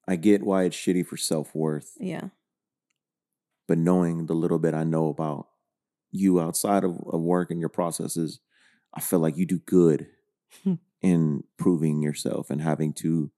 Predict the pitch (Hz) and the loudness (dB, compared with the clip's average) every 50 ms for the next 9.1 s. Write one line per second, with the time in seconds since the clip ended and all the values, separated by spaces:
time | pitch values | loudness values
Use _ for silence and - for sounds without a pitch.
0 | _ _ - - - 90 87 85 78 73 76 - - - 82 78 73 73 - - | _ _ -14 -2 2 2 4 4 2 0 -2 -6 -4 -4 -2 -2 -2 -4 -2 -2
1 | 60 64 69 - - - - _ _ _ _ - 85 85 82 73 80 80 - 90 | -2 -2 -2 -4 -10 -14 -16 _ _ _ _ 0 2 2 2 2 0 -2 0 -2
2 | 71 71 60 55 - - 55 60 - - - - - 76 80 85 - - _ - | 0 0 -2 -2 -2 -4 -4 -4 -6 -10 -10 -8 -8 -6 -6 -8 -10 -12 _ -14
3 | - - 180 - _ _ - - 101 87 80 - - _ _ _ - - - 113 | -12 -12 -12 -14 _ _ -2 2 2 2 2 0 -4 _ _ _ -14 -2 2 2
4 | 135 151 131 101 156 - _ _ _ _ _ _ _ _ _ _ _ _ _ - | 4 4 4 2 2 -2 _ _ _ _ _ _ _ _ _ _ _ _ _ -8
5 | 85 - 107 110 110 107 104 101 95 - _ - 87 87 82 76 76 76 78 78 | 2 4 6 6 8 6 4 4 2 -2 _ -2 0 0 2 0 0 -2 -2 0
6 | 78 90 90 92 90 85 82 76 76 - 57 53 - - - 92 90 82 - - | 2 2 4 4 2 2 0 -2 -4 -6 -8 -8 -6 -2 2 2 2 2 0 -6
7 | 87 85 76 - - - 90 82 73 80 76 - - 87 82 82 - - 82 82 | -6 -6 -6 -8 -2 -2 -2 0 0 -4 -8 -4 -4 -2 -2 -2 -2 -2 -2 2
8 | 80 78 78 78 - - 87 85 82 80 80 71 - - - 85 82 80 80 82 | 4 2 2 2 0 -2 0 0 0 0 -2 -4 -4 -2 0 0 0 2 0 0
9 | 78 73 | -2 -4